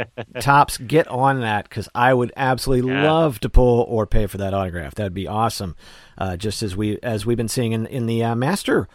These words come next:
Speaker 2: work, uh, you have, um,
Speaker 1: Yeah.
Speaker 2: John Ratzenberger's signature card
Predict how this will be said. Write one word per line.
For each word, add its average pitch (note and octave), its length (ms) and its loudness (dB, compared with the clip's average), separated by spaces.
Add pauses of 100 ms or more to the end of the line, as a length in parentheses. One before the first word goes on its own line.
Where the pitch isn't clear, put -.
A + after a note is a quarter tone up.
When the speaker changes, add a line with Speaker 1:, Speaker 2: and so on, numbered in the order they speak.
(120)
Speaker 2:
work, G#2+ 420 -4
uh, G2 280 -6
you F#2+ 160 -8
have, G2 340 -8
um, F2+ 60 -10
Speaker 1:
Yeah. C#3 200 -6 (640)
Speaker 2:
John A#2+ 220 0
Ratzenberger's A2 640 -2
signature G#2+ 480 -6
card F#2 420 -6